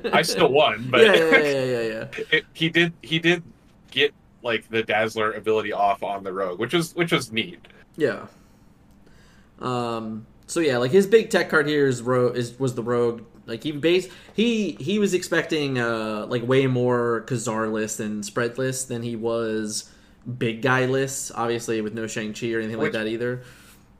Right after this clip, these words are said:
Speaker 1: Right. When you, when you look at the pool of cards,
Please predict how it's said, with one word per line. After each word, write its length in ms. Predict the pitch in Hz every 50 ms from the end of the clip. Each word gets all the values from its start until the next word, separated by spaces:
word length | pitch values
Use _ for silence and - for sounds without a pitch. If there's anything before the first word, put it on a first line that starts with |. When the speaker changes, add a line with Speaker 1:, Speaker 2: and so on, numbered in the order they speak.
| _ - - - -
Speaker 1:
Right. 280 | 113 110 104 104 -
When 140 | 135 147 156
you, 160 | 160 160 151 -
when 140 | - 160 165
you 120 | 165 160
look 240 | 143 156 202 220 -
at 120 | 226 175 -
the 100 | 127 117
pool 300 | - - 160 147 127 113
of 140 | - -
cards, 720 | - - 123 113 101 90 87 85 85 85 - - - -